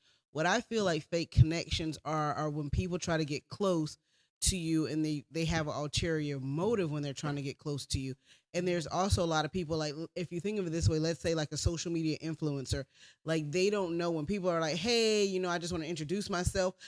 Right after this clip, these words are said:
Like, is this person re-, have real intentions, or are you trying to get close to me for what you think I can bring to you?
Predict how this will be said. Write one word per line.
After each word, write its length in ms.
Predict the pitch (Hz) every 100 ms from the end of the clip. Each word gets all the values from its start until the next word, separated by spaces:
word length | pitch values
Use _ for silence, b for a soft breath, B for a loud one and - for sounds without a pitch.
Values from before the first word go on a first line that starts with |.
| -
Like, 180 | 160 160
is 100 | 165
this 200 | 170 196
person 600 | - 202 190 185 165 151
re-, 140 | 165 - 151
have 300 | 175 165 151
real 220 | 170 156
intentions, 680 | 143 - 208 214 240 247 - b b -
or 160 | 170
are 140 | 180 196
you 140 | 202
trying 340 | 160 185 180 180
to 100 | 175
get 160 | 160
close 280 | - 180 170
to 80 | 180
me 120 | 170
for 160 | 156 160
what 240 | 165 139
you 140 | 170
think 300 | 160 175 160 135
I 160 | 165
can 220 | - 151
bring 280 | 135 160 147
to 140 | - 127
you? 200 | 104